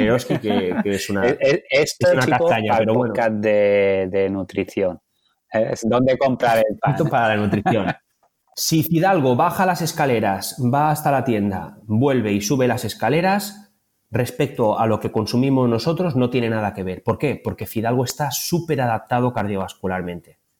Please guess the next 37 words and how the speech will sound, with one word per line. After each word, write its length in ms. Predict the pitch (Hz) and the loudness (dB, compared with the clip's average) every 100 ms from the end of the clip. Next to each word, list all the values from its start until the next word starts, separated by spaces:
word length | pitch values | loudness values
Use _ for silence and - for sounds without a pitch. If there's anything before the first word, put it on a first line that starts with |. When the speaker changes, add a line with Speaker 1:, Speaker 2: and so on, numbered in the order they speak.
| _ _ _ _ _ - | _ _ _ _ _ -2
Speaker 1:
Lo 200 | 110 107 | 0 2
que 120 | 147 | 0
él 160 | 165 | 0
consume 640 | 165 139 123 143 127 98 - - _ | 0 0 0 0 0 0 -6 -18 _
para 280 | 113 104 - | -4 -2 -2
cualquier 340 | 104 - 147 | -4 -2 -2
actividad 460 | 165 165 131 123 117 | -2 -2 0 2 0
metabólica 800 | 117 104 123 135 123 143 180 _ | 0 0 0 0 -2 -6 -8 _
es 280 | 120 - 123 | -4 -4 -2
mucho 400 | 123 151 151 143 | 2 2 0 -2
menor 280 | 131 139 143 | 0 0 0
que 100 | 127 | 0
lo 120 | 110 | 0
que 140 | 113 | -2
consume 560 | 107 104 123 123 160 160 - _ _ | -2 -2 0 0 0 -6 -20 _ _
un 220 | 135 131 | -2 0
tío 280 | 127 131 165 | 2 2 0
sedentario. 720 | 156 110 92 92 117 104 82 - | 0 -2 -2 0 0 0 -2 -6
No, 220 | 101 90 | -4 -2
no 120 | 113 | 2
nos, 220 | 123 120 113 | 0 0 -4
no 320 | 110 117 123 | 0 2 2
somos 300 | 131 123 123 | 0 0 0
sedentarios 480 | 123 117 123 131 123 | 0 0 0 2 2
nosotros, 400 | 123 147 170 - | 0 -2 -2 -2
pero 280 | 107 98 - - _ _ | 0 0 -4 -16 _ _
si 160 | - 110 | -4 -2
tú 80 | |
te 80 | 127 | 0
imaginas 500 | 127 127 156 117 - | 0 0 0 0 -2
a 120 | 98 | -2
un, 920 | 101 110 117 117 113 117 113 113 110 107 _ _ _ - | -2 -4 -4 -6 -6 -8 -8 -10 -12 -18 _ _ _ -8
a 140 | 104 | -4
una 320 | 110 113 117 | -2 -2 -2
persona 640 | 117 - 139 107 90 80 - | -4 -2 -2 -2 -4 -8 -8
con 180 | 98 98 | -6 -4
obesidad 640 | 98 95 101 120 131 98 | -4 -6 -2 0 0 -2